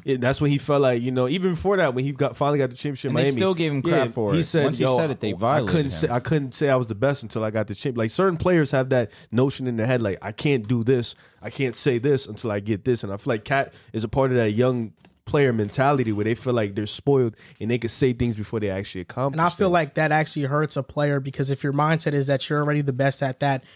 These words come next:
Speaker 3: you're not trying to work at it to, to push yourself to be
Speaker 1: Yep.
Speaker 3: even better because you feel like you're already here and there's nobody above you. Where if Cat's like, "Nah, man, Dirk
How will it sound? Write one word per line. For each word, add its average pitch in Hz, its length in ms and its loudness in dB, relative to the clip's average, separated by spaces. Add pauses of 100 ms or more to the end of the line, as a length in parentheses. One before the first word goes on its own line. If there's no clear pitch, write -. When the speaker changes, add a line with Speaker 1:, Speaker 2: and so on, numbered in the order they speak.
(120)
Speaker 3:
you're 151 140 -2
not 170 160 2
trying 160 240 0
to 135 80 0
work 147 340 -2
at 139 160 2
it 127 160 -2 (280)
to, 143 240 -2 (180)
to 156 120 -2
push - 280 0
yourself 156 320 0
to 151 100 -4
be 139 140 -2
Speaker 1:
Yep. 160 140 2
Speaker 3:
even 143 260 0
better 147 260 2
because 139 400 -2 (340)
you 165 220 2
feel 190 320 0
like 165 300 0
you're 185 260 2
already 170 360 2
here 196 260 0
and 160 100 -2
there's 143 140 -4
nobody 160 420 0
above 143 400 -2
you. 120 180 -8 (240)
Where 175 180 2
if 165 100 -6
Cat's 214 320 0
like, 147 140 0
"Nah, 143 240 2
man, 131 220 -4
Dirk 175 360 -2